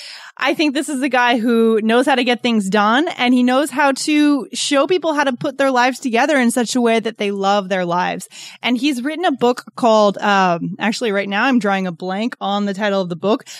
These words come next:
but it's about quests. It's about adventures and putting together an adventure for yourself. And as soon as I got out of this talk two, two weeks ago in Boston, down near South Station, I went home and I said, "Oh, I think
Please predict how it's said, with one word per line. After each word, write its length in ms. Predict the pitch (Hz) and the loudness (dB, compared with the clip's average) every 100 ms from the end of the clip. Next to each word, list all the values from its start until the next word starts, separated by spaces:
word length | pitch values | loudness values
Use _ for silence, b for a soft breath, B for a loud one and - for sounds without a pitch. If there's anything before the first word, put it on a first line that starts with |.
| - | -4
but 100 | 277 | -4
it's 120 | 294 | -2
about 300 | 320 339 277 | 0 0 0
quests. 600 | - 254 190 196 - - | -4 -2 -2 -4 -12 -12
It's 180 | 226 202 | -10 -4
about 260 | 233 226 214 | 0 0 0
adventures 680 | 202 202 220 220 294 311 | -2 0 0 0 -2 -2
and 200 | 285 208 | -2 -4
putting 320 | - 254 277 277 | -2 -2 -2 -2
together 400 | 247 240 226 226 | -2 -2 0 -4
an 160 | 208 | -4
adventure 520 | 202 180 196 196 202 190 | -6 -6 -6 -6 -8 -8
for 200 | 196 180 | -6 -6
yourself. 560 | 180 170 185 165 196 - B B B - | -6 -6 -4 -4 -8 -14 B B B -4
And 400 | 254 262 247 226 | -2 0 0 -2
as 180 | 247 233 | -6 -6
soon 200 | 330 339 | -2 -2
as 140 | 392 311 | 0 0
I 320 | 254 370 233 _ _ 254 | 2 2 -2 _ _ -8
got 200 | 196 233 | 0 2
out 180 | 233 277 | 2 2
of 100 | 330 | 2
this 180 | 208 202 | 0 -2
talk 340 | - 233 277 - | 0 0 0 -4
two, 380 | 247 233 202 - | -2 -2 -4 -10
two 140 | - 254 | -2 -2
weeks 220 | 262 - | -2 -4
ago 240 | 196 185 | -2 0
in 120 | 180 180 | 0 0
Boston, 540 | 202 262 - 190 190 B B _ | 2 2 -2 -6 -6 B B _
down 240 | 233 233 | 2 2
near 140 | 226 220 | 2 0
South 300 | 247 226 220 | 0 0 0
Station, 420 | 233 262 277 214 | 0 0 0 2
I 60 | |
went 180 | 208 214 | 2 2
home 220 | 202 311 | 4 4
and 80 | 320 | 4
I 40 | 240 | 2
said, 180 | 233 233 | 0 -2
"Oh, 140 | 294 | 0
I 120 | 226 | 0
think 140 | - | -2